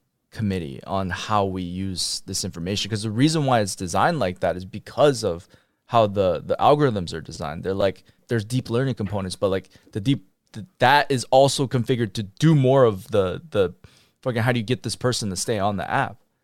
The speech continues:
sort of thing, right? And it, <laughs> and we've seen what it does, right? Like, we know, like, it creates, like, polarization and just, it, it's, like, creates the echo chamber and all that other stuff. We have a tendency to do that to ourselves to some degree, but not to this, like,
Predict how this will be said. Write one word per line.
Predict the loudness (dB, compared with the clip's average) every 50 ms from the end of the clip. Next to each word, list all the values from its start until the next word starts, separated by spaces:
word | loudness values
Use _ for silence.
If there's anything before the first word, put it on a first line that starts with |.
| _ _ _ _ _
sort | -8 -6 -4 -4
of | -4 -4
thing, | -6 -10 -12 -12 -14 -16 -20 _ _ _ -4
right? | -2 0 0 -2 -2 -2
And | -2 -2 0 -2 -2 -4 -4
it, | -4 -6 -6 _ _ _ _ _ _
<laughs> | -20 -20 -14 -12 -8 -6 -6 -6 -6 -8 -10 -10 -10 -14 -16 -16 -12 -12 -12 -8 -6
and | -4 -2
we've | -2 0
seen | 0 0 4 6
what | 6 6 4
it | 4
does, | 0 -2 -2 -2 -2 -4 -4 0
right? | 2 4 4 4
Like, | 2 0
we | 0 0 2
know, | 4 4 4
like, | 4 2 0 -2 -2 -6
it | -10 -14
creates, | -10 -8 -6 -6 -6 -6 -8
like, | -12 -12 -10
polarization | -8 -8 -6 -6 -6 -6 -8 -8 -8 -10 -10 -10 -8 -8 -8 -8
and | -8 -8
just, | -10 -10 -10 -10 -12 -16
it, | -18 -18 _ -14
it's, | -14 -12 -10 -6 -4
like, | -2 -2 -2 -4 _ _ _ _ _ _ _ _ _ _ _
creates | -6 -6 -6 -6
the | -2 0 0
echo | 0 0 -2 -4
chamber | -4 -2 -4 -2 -2 -2 -4
and | -2 -2
all | -4 -4
that | -4 -6 -6 -6
other | -4 -4 -6
stuff. | -6 -8 -8 -10 -8 -8
We | -6 -4
have | -4 -4
a | -4
tendency | -4 -4 -2 -2 -4 -6 -8
to | -8 -8
do | -8 -6 -6
that | -6 -6 -6
to | -8 -10
ourselves | -8 -8 -4 0 2 4 4 4 4 0 -6
to | -12 -10 -8 -6
some | -4 -2 -2 -2
degree, | -4 -6 -6 -4 -2 -2 -2
but | -2 -4 -4
not | -2 0 0 -2 -2 -4
to | -8 -10
this, | -8 -8 -8 -8
like, | -8 -8 -10 -10 -14